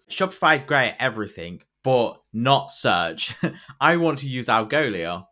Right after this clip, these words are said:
That's still all totally possible using Hydrogen and swapping out whatever you want with,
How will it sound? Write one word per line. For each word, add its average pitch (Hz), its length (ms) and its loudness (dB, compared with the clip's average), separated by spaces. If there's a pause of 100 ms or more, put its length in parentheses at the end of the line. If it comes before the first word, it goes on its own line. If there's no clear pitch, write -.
(140)
That's 208 200 4
still 175 260 2
all 143 340 0
totally 120 460 -2
possible 98 720 -4
using 101 720 -2 (220)
Hydrogen 101 840 -2
and 98 180 0
swapping 110 400 -2
out 98 240 0
whatever 98 320 0
you 101 200 -4
want 92 360 -4
with, 120 420 -2